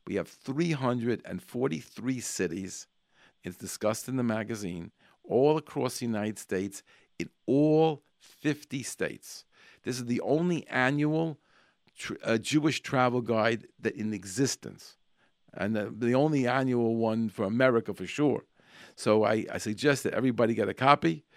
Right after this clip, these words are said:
You can get a subscription. We're gonna give away a free copy of the, of this when you get a subscription, which means you get a full year of the magazine,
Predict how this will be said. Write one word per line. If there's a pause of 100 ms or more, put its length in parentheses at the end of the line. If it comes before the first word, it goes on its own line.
(300)
You
can
get
a
subscription. (180)
We're
gonna
give
away
a
free (760)
copy
of
the,
of
this
when
you
get
a
subscription,
which
means
you
get
a
full
year
of
the
magazine,